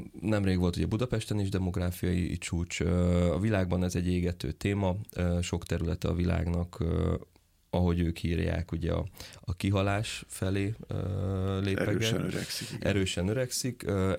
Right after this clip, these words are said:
Speaker 1: a másik része pedig a túlfiatalodás jelenségét éli át, ahol nem marad meg ugye a társadalmi, ö, egyensúly a fiatalok és az idősebbek között. Ez egy olyan téma, ami nem a mi szakterületünk, úgyhogy mélyebben nem is, ö, mennék bele,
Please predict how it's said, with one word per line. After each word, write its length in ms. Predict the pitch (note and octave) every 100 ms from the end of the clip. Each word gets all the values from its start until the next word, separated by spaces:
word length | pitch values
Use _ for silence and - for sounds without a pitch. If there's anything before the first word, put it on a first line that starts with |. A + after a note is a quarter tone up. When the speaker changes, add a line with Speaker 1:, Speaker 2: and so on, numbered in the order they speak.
| - _
Speaker 1:
a 60 | -
másik 360 | G#2+ G#2 G#2
része 300 | G#2+ G2+ -
pedig 440 | G2 F#2+ G2 F#2+ -
a 240 | F#2 F#2+ -
túlfiatalodás 1000 | G#2 F#2 - F2 F2 E2+ F2 F2 F2+ -
jelenségét 800 | F2 F2 - F2 F2 F2 F2 F2+
éli 300 | F2+ F2+ F2+
át, 360 | G2 A2+ - - - -
ahol 560 | - F2 F#2 F2+ F2+ -
nem 200 | F#2+ F2+
marad 340 | F2 F2 F2 F2+
meg 220 | F2+ F2
ugye 220 | - F2
a 80 | F2
társadalmi, 920 | F2 F2 E2+ - E2+ E2+ F2 F2 F2 - - -
ö, 180 | E2+ F2+
egyensúly 760 | - E2+ E2+ E2+ F2+ - F2 E2+
a 60 |
fiatalok 580 | E2+ E2+ E2+ E2 E2+ E2+
és 160 | E2 E2+
az 120 | F2+
idősebbek 640 | E2 D#2 - D#2 - -
között. 520 | - E2 A#2+ - - - - - A2+ -
Ez 160 | G2+
egy 140 | G#2+ A2+
olyan 200 | G#2+ F#2
téma, 360 | G#2 G#2 G2
ami 140 | F#2 F#2+
nem 160 | F#2+
a 40 | F2+
mi 120 | F#2
szakterületünk, 840 | - G#2 - G#2+ G#2+ G#2+ - G#2+ G2
úgyhogy 180 | F#2
mélyebben 380 | F#2 F2+ F2 E2+
nem 180 | F2 F2
is, 240 | E2+ -
ö, 200 | E2 E2+
mennék 440 | E2+ F2 F2 F2 F2
bele, 340 | F#2+ G2+ A2+